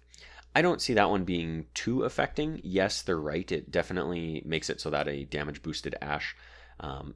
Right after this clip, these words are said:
isn't going to be, uh, one-shot headshotting enemies,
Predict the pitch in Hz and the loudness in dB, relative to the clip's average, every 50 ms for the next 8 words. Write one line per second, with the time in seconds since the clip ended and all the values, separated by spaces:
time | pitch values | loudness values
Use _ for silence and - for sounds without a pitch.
0 | - 101 92 90 85 67 67 82 78 78 76 76 - 71 69 71 71 71 - - | -6 -6 -4 -4 -4 -4 -2 0 0 0 0 -2 -6 -8 -8 -10 -10 -12 -14 -20
1 | _ - - - - _ _ - 50 50 - - - - 67 67 - - 69 73 | _ -20 -20 -20 -20 _ _ -14 -10 -10 -10 -8 -10 -10 -12 -12 -12 -8 0 4
2 | 87 92 85 - 82 - - - 85 82 - - - 92 95 98 98 98 90 - | 4 4 4 4 0 0 0 0 0 0 2 2 4 4 4 4 2 -2 -2 -2
3 | - 104 104 110 117 123 127 - | -2 0 0 2 0 0 -2 -4